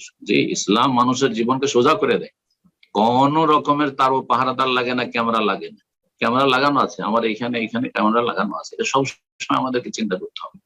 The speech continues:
যে কেরামান কাতিবিন সম্মানিত ফেরেশতাগণ প্রস্তুত হয়ে ক্যামেরা লাগিয়ে রেখেছে,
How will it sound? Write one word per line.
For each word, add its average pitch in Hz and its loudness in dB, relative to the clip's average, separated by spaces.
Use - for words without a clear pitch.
যে 120 2
কেরামান 107 2
কাতিবিন 120 0
সম্মানিত 120 0
ফেরেশতাগণ 131 0
প্রস্তুত - -2
হয়ে 143 0
ক্যামেরা 139 2
লাগিয়ে 160 -2
রেখেছে, - -14